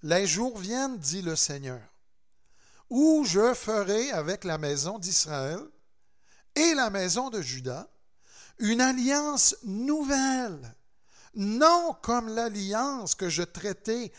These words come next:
avec leur père le jour où je les saisis par la main pour les faire sortir du pays d'Égypte, car ils n'ont pas persévéré dans mon alliance. Et moi aussi,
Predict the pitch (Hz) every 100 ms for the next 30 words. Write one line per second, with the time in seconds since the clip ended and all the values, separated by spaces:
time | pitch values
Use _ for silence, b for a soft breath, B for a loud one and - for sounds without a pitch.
0 | B - 156 180 - 185 160 - - 208
1 | 254 233 135 107 - - b b 151 160
2 | 151 208 220 170 151 151 160 - 151 147
3 | 190 185 160 156 131 156 190 - B B
4 | 156 151 147 - 165 - 131 - 185 160
5 | 131 139 139 156 143 131 127 226 262 -
6 | - B B B B B 233 285 294 294
7 | 226 247 285 285 247 220 269 277 - 196
8 | 247 262 - 254 247 - 247 247 220 240
9 | 220 277 285 226 214 202 202 180 165 190
10 | 208 165 B B 156 - 220 240 233 254
11 | 311 339 330 262 - - 330